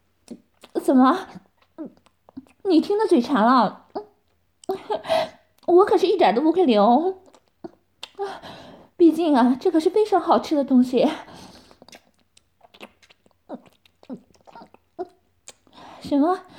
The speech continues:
今天晚上有事要很晚才回来了吗？那行吧，那我晚饭一个人吃了啊。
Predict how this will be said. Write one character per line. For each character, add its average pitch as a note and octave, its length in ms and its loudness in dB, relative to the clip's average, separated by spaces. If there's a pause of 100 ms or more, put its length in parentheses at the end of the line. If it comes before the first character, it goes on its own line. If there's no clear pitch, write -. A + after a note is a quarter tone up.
(440)
今 F4+ 140 -2
天 E4+ 120 0
晚 C4 160 2
上 D4 80 0
有 B3+ 140 2
事 D#4 120 -4
要 D#4 80 -2
很 D4+ 180 -4
晚 A#3+ 140 0
才 B3+ 120 -2
回 C4+ 160 -2
来 C4 140 2
了 A#3 80 0
吗？ C#4+ 220 0 (1500)
那 F4+ 160 -2
行 B3+ 260 -2
吧， F4 280 -4 (640)
那 G4 100 2
我 F#4+ 100 4
晚 B3+ 160 4
饭 D#4+ 180 2
一 C4+ 60 2
个 F4 80 2
人 C4+ 160 4
吃 C4 140 -4
了 A3 100 2
啊。 E4+ 220 -4